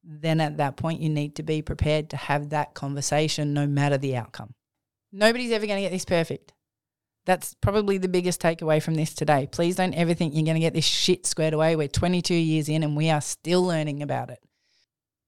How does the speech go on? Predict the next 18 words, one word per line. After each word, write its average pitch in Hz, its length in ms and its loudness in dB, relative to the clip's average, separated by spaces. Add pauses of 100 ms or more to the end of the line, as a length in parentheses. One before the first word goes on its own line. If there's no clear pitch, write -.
(140)
But 180 140 2
as 180 220 2
long 185 400 2
as 202 160 -2
you're 196 100 -4
prepared 165 640 0
to 156 100 -4
put - 420 -4
the 151 200 2
effort 151 360 0
in, 156 460 -2 (220)
and 165 200 0
as 160 160 -2
long 165 260 4
as 175 140 2
you're 165 80 0
prepared 156 540 0
to 151 380 0